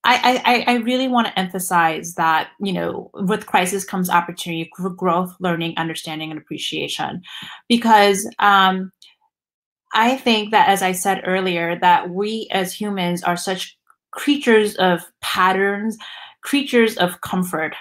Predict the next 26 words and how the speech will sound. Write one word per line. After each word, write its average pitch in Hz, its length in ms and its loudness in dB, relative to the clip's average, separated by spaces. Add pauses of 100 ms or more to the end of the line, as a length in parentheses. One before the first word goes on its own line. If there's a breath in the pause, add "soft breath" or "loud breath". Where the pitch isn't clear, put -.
(160)
and 185 140 0
creatures 220 500 2
of 190 220 4 (120)
habits. - 680 0 (440 loud breath)
And 190 440 4
that, 180 320 4
you 214 80 -2
know, 185 220 4
when 214 500 2
things 214 460 -2
can 190 220 -2
get 180 160 0 (200)
really 269 380 0
overwhelming, 196 1040 0 (220 loud breath)
sometimes 208 800 2
we 190 180 -2
respond 202 760 2
by 170 260 4
actually 185 420 0
wanting 180 420 -2
to 185 100 -8
have 170 260 -2
more 175 320 0
sense 185 300 -6
of 175 140 -10
control. - 720 -6